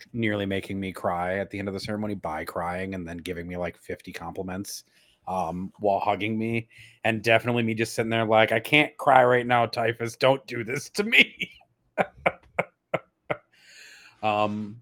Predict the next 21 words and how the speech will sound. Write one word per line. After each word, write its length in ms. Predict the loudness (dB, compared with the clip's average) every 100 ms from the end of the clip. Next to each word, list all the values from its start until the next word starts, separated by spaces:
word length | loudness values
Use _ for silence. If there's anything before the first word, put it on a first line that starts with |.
| _
so 180 | -6 -2
thank 280 | -2 -2
you, 60 | -6
Typhus, 340 | -10 -14 -16
for 120 | -16 -14
that. 260 | -12 -12 -12
That 100 | -12
was 160 | -12 -12
amazing. 600 | -12 -14 -14 -16 -16 -18 _ _ _ _
Uh, 220 | -2 -2
but 140 | -2 0
here 160 | 2
are 60 | 2
show 180 | 0 0
questions 400 | 0 0 -4 -8
for 100 | -8
today. 480 | -4 -2 -2 -4 -6 _ -4
I'm 80 | 0
gonna 100 | 0
start 400 | 2 2 2 0
with, 300 | -2 -2 -2